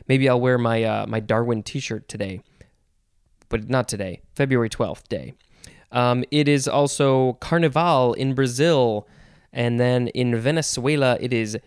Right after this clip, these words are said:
Youth Day. Dia de la Juventud.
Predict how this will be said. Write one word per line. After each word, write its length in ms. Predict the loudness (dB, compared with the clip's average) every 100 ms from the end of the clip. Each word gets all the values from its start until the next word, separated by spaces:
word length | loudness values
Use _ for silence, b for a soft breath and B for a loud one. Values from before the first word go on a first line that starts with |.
| _
Youth 480 | -4 2 2 0 -2
Day. 440 | -2 -2 -6 -12 -16 _ b b b
Dia 500 | -12 -2 0 2 0 -2
de 240 | -2 0
la 240 | 2 0 -2 _ _ -4
Juventud. 800 | 0 2 0 0 0 0 0